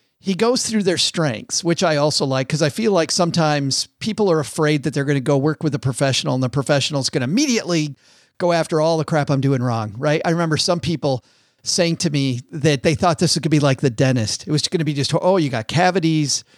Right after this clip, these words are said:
your life is rotten." But he talks about their savings rate is fantastic, that they, uh, have it automated, their budget's under control, their investments are right on, they're not managing in a professional manager. I thought that probably kinda spoke to, they needed a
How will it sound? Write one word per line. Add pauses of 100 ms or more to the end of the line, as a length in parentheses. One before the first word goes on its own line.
(200)
your
life
is
rotten."
But
he
talks
about
their
savings
rate
is
fantastic, (420)
that
they,
uh,
have
it
automated,
their
budget's
under
control, (300)
their
investments
are
right
on,
they're
not
managing
in
a
professional
manager.
I
thought
that
probably
kinda
spoke
to,
they
needed
a